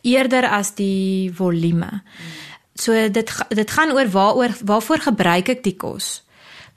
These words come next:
Eh, wil, en wat probeer ek medikeer? Want, ehm, comfort food, koesterkos, word eintlik gepromoveer in die s-, in die media. En dis nie noodwendig te sê dat daar iets fout is met dit nie, maar,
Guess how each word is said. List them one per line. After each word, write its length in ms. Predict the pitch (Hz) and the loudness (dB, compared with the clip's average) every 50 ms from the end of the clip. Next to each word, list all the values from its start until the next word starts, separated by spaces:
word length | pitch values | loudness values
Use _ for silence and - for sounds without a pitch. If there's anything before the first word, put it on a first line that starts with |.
| _ _ _ | _ _ _
Eh, 200 | - - 170 143 - | -2 0 0 0 0
wil, 500 | - 190 165 214 233 262 285 262 202 190 185 - | -2 0 2 4 4 6 4 4 2 0 -2 -2
en 200 | - 226 220 208 | 2 2 4 4
wat 200 | 190 190 208 - | 4 2 2 2
probeer 500 | - 285 220 208 196 202 202 202 202 - | 0 0 2 4 4 4 4 4 2 2
ek 200 | - 202 202 - | 0 -2 -2 0
medikeer? 600 | - 185 180 185 185 - - - 311 254 180 175 180 | 0 2 2 0 -2 -4 -4 -2 0 2 2 2 2
Want, 180 | 196 196 190 - _ _ _ | 0 0 0 -2 _ _ _
ehm, 400 | - - 208 190 190 190 190 190 190 - _ _ - - - - _ _ | -10 -6 -4 -2 -2 -2 -2 -4 -4 -8 _ _ -20 -20 -20 -20 _ _
comfort 460 | - 302 311 311 302 302 302 302 - | 0 2 2 2 2 0 -2 -2 -4
food, 360 | - - 240 220 202 185 165 190 - _ _ | -4 -2 0 0 2 0 -2 -6 -10 _ _
koesterkos, 960 | - 302 285 - - - - 254 - - 190 156 180 190 - - - - - _ - - - - _ | -2 -2 -2 0 -2 -2 -2 -2 0 0 0 0 0 -2 -4 -6 -8 -10 -12 _ -20 -20 -20 -10 _
word 440 | 220 190 196 208 220 226 220 - | -2 0 2 2 2 2 -2 -4
eintlik 640 | - 190 226 240 254 240 302 320 311 311 - - - - | -4 0 0 0 0 2 0 -2 -2 -2 -8 -16 -18 -16
gepromoveer 880 | - - - 240 220 - 247 220 214 214 214 - - 254 254 247 240 226 | -14 -6 -4 -4 -2 0 2 2 2 2 2 0 0 2 2 2 2 2
in 120 | 202 196 | 2 2
die 80 | 185 180 | 0 0
s-, 120 | - - - | -2 -4 -2
in 160 | 208 190 185 | 0 0 2
die 100 | 180 175 | 2 2
media. 560 | 170 165 160 156 156 156 180 196 - - - | 0 0 -2 -2 -4 -6 -8 -8 -8 -8 -4
En 200 | - 269 269 247 - | -2 -2 -2 -2 -2
dis 200 | - 240 247 240 | -2 -2 0 0
nie 120 | 339 339 | 2 0
noodwendig 340 | 302 277 254 - 240 233 214 | 0 0 0 2 0 0 0
te 100 | 220 233 | 0 -4
sê 160 | 202 - 233 220 | -2 -2 0 0
dat 100 | 220 208 | 2 2
daar 120 | 208 202 | 0 0
iets 180 | - 196 - - | -2 -4 -6 -2
fout 280 | - 254 247 254 254 | 2 2 2 2 2
is 140 | 302 277 - | -2 -2 0
met 160 | - 247 214 | 0 0 2
dit 180 | 170 170 165 - | 2 0 -2 -4
nie, 140 | 175 180 180 | -6 -4 -2
maar, 260 | 185 185 190 190 | 0 2 0 0